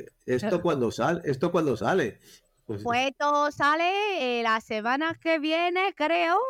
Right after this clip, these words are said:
Speaker 2: el jueves, el jueves de la semana, no, ¿la semana que viene? Sí, el jueves de la semana que viene, el veintinueve. Cristian,
Speaker 1: Mira.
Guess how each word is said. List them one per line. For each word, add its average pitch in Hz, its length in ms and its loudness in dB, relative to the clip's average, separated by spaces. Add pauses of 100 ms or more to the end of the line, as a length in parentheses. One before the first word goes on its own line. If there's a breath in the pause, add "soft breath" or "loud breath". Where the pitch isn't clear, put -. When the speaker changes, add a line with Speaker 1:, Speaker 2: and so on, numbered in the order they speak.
(120)
Speaker 2:
el 220 240 0
jueves, 247 560 -4
el 214 80 -2
jueves 277 260 0
de 269 80 0
la 226 100 0
semana, 208 400 -2
no, 214 360 -2
¿la 185 100 -4
semana 240 240 -2
que 269 100 -2
viene? 330 200 -2 (580)
Sí, 302 240 0
el 415 80 0
jueves 302 220 2
de 311 60 2
la 302 60 0
semana 262 220 -2
que 220 80 -2
viene, 247 160 0
el 302 60 0
veintinueve. 220 680 -2 (200)
Cristian, 415 460 0
Speaker 1:
Mira. - 420 -2